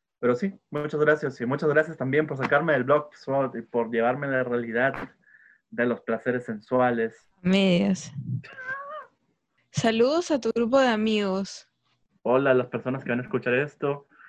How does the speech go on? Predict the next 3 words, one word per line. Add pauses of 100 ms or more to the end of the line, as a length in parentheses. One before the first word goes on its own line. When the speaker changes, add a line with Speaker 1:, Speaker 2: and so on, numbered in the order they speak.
(480)
Speaker 1:
Am, (520)
discúlpenme
también,